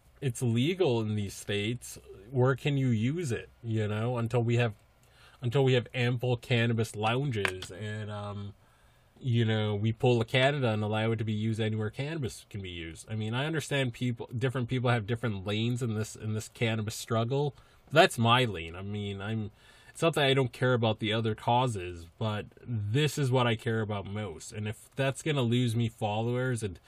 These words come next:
people are gonna s-, think I'm a bit too political and, and, and, and, and, uh,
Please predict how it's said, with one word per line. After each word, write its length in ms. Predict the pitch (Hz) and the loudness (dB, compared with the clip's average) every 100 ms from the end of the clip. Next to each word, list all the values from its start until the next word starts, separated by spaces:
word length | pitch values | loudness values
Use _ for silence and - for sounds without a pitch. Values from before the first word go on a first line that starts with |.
| - - | -20 -8
people 220 | - 127 | 0 4
are 100 | 127 | 4
gonna 140 | 113 113 | 4 2
s-, 300 | - - - - | 0 -8 -16 -2
think 220 | 135 120 | 0 2
I'm 260 | 107 110 101 | 0 0 -2
a 60 | |
bit 320 | 110 117 110 - | -2 0 0 -4
too 440 | - 120 113 110 - - - | 0 2 4 2 -4 -18 -12
political 960 | - 117 117 120 127 123 127 127 127 107 | -2 2 6 6 4 4 4 6 4 0
and, 220 | 101 101 | -4 -4
and, 220 | 104 104 | -6 -6
and, 340 | 80 107 101 78 | -6 -6 -6 -6
and, 260 | 107 104 | -6 -6
and, 240 | 90 107 104 | -6 -6 -4
uh, 360 | 95 98 98 | -4 -4 -4